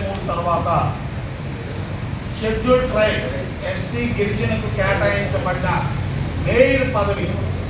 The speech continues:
ఆ పదవిలో జరుగుతున్న అవకతవకలు అనేక అనుమానాలు దారితీస్తున్నాయి. ఎందుకంటే ఇది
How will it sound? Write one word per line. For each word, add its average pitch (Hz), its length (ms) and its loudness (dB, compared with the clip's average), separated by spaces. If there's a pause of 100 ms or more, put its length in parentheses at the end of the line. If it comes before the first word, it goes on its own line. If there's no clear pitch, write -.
(2000)
ఆ - 20 4 (180)
పదవిలో 220 400 2 (160)
జరుగుతున్న 202 500 0 (640)
అవకతవకలు 202 800 2 (600)
అనేక 226 380 0
అనుమానాలు 220 520 2
దారితీస్తున్నాయి. 165 600 2 (580)
ఎందుకంటే 226 460 0 (580)
ఇది - 120 -4